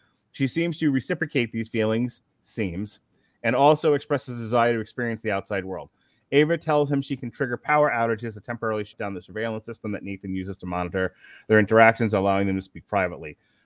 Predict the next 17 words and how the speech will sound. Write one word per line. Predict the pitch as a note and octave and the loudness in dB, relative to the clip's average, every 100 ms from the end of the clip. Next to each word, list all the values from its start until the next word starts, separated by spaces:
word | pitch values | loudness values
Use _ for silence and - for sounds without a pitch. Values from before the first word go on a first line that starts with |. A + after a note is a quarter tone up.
| _ | _
The | - | 0
power | C#3+ D3+ | 6 6
outages, | D#3 D3 C3+ C3+ C3+ - _ _ _ _ _ _ _ _ _ | 6 4 2 2 0 0 _ _ _ _ _ _ _ _ _
excuse | E3 C#3 | -4 -2
me, | C3 - - - _ _ _ | -4 -8 -18 -20 _ _ _
also | G#3 G#3 - G3+ | 2 4 6 4
trigger | - G3+ F3 | 6 2 4
the | D3+ | 0
building | C3+ C#3 C#3 | 4 4 4
security | C3 B2 C3 B2+ A#2+ | -2 -2 2 2 0
system | B2 B2 A2 | -4 -4 -4
to | |
lock | G#2+ G#2+ G2+ | 0 0 2
down | G2+ G2 | -2 0
all | F2+ | -4
the | E2+ | -2
doors. | A#2+ A#2+ A#2 | 2 2 0